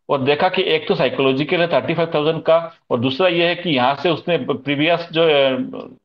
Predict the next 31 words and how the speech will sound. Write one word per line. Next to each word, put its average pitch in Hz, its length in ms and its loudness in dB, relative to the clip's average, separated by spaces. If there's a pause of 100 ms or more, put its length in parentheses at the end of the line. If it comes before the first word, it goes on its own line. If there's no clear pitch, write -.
(160)
चौबीस 151 280 0
तारीख 170 200 0
को 170 100 2
यहाँ 135 260 2
से 175 120 0 (1040)
भागा 131 280 2
था, 170 360 -2 (260)
again 165 280 0
price 165 280 2
उसी 135 180 -2
level 165 260 2
पे 165 80 2
आ 147 120 6
रहा 180 140 4
था - 520 0
और 139 240 -2
confirmation 196 520 2
जो 165 80 2
दिया 131 340 0
था 165 60 2
मुझे, 147 220 0
आरएसआई 131 320 2
ने 147 80 0
दिया 131 220 0
था 139 40 -4
कि 160 120 -2
आरएसआई 131 380 2
के 160 100 -4
भी 160 80 0
support 113 420 -2
है 98 220 -8